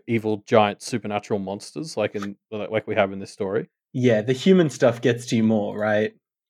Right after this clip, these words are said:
Speaker 1: Yeah, yeah, like, you know, and, and Verona's dad is another, like, great example of this. Like, you know, people hate <laughs> Verona's dad a lot more than they do, like, the fucking evil monsters that have been introduced, <laughs> and it's because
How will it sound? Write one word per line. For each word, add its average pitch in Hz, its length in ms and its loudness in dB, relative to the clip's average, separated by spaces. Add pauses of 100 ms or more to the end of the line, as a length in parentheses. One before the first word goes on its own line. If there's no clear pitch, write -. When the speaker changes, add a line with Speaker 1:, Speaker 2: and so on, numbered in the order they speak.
Speaker 1:
Yeah, 104 360 4 (100)
yeah, 110 280 2
like, 123 180 2
you 151 120 6
know, 123 60 0
and, 147 260 0
and 147 140 0
Verona's 139 400 6
dad 98 320 4
is 113 200 -8
another, 104 360 -4 (140)
like, 98 180 -6
great 113 240 6
example 117 480 0
of 95 80 -10
this. 98 280 -8
Like, 98 280 -2
you 117 120 -12
know, 98 120 -10
people 127 320 0
hate 113 240 2
<laughs> - 20 -20
Verona's 123 460 2
dad 110 260 6
a 101 60 -2
lot 107 280 2
more 110 220 4
than 107 180 0
they 101 120 -6
do, 98 400 -4
like, 95 340 -8
the 117 120 -16
fucking 113 380 -8
evil 113 240 0
monsters 101 500 -8
that 104 120 -10
have 101 100 -8
been 120 120 4
introduced, 104 720 -6
<laughs> - 40 -12
and - 100 -2
it's 127 180 -2
because 117 560 0